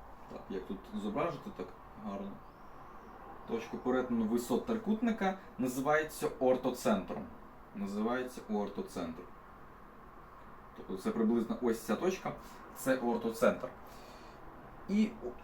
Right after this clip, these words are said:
я думаю, що у вас вже виникло питання, що ж це за ортоцентр. Що ж це за ортоцентр? Дивіться.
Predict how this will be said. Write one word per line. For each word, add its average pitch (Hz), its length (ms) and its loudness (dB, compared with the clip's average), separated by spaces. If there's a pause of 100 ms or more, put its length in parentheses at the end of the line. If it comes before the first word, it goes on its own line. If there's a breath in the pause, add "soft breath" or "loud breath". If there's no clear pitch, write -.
(380)
я 143 260 10
думаю, 139 320 2
що 131 200 2
у 120 60 4
вас 117 260 2
вже 117 280 4
виникло 120 460 6
питання, 170 360 6
що 135 200 4
ж 131 100 0
це 127 100 0
за 120 180 8
ортоцентр. 113 800 4 (120)
Що - 80 -8
ж - 80 -10
це - 60 -6
за 110 80 6
ортоцентр? 107 560 4
Дивіться. 95 380 2